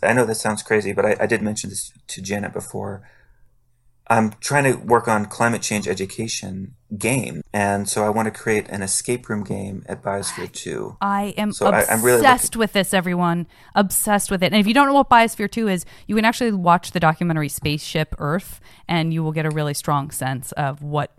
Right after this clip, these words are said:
Speaker 2: what the history of Biosphere two is. And, and now it's, it still exists, and, uh, Torn has a connection to it through the University of Arizona.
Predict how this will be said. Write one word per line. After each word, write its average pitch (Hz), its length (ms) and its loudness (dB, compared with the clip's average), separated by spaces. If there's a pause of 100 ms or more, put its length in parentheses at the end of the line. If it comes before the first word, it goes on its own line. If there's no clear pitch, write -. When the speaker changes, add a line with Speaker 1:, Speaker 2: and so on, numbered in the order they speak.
Speaker 2:
what 165 300 -4
the 151 40 -6
history 147 380 -4
of 139 160 -6
Biosphere 143 380 -6
two 143 180 -4
is. 135 220 -6
And, 139 340 -8 (240)
and 170 180 0
now 151 360 4
it's, - 260 -4
it 160 100 -6
still 190 220 -2
exists, 214 580 -4 (300)
and, 151 500 0
uh, 156 220 -2
Torn 170 240 -2
has 180 140 -4
a 190 40 -12
connection 175 360 -4
to - 120 -6
it 165 80 -6
through 165 120 -6
the 170 80 -6
University 165 340 -6
of 170 80 -4
Arizona. 160 640 -2